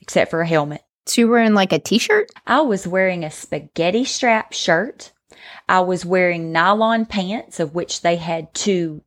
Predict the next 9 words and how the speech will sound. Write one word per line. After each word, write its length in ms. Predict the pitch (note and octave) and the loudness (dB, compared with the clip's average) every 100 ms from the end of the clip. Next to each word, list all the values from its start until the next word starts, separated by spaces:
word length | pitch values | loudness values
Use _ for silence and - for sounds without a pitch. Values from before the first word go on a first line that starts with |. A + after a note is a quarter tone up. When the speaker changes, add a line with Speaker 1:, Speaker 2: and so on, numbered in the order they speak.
| - | -8
Speaker 1:
dig 280 | D3+ G#3 G#3 | 4 4 6
out 200 | F#3 E3+ | 2 0
of 120 | D3 | -4
my 160 | D#3+ D3 | -10 -10
skin, 540 | - E3+ D3+ E3 A#3 _ _ _ _ - - - | -8 -6 -4 -6 -10 _ _ _ _ -20 -10 0
uh, 440 | E3+ E3 D#3+ D#3+ | 2 4 4 4
Speaker 2:
Ugh. 500 | C4 C4 A#3+ F#3+ F#3 - - | 2 2 0 -2 -8 -2 2
Speaker 1:
awake. 640 | F3+ E3+ D#3+ G#3+ - - _ _ _ - - - - _ - | 4 4 4 2 -8 -20 _ _ _ -20 -20 -20 -20 _ 2
And 720 | G3 G3 F#3+ F#3 F3+ F3+ | 4 6 4 2 0 -2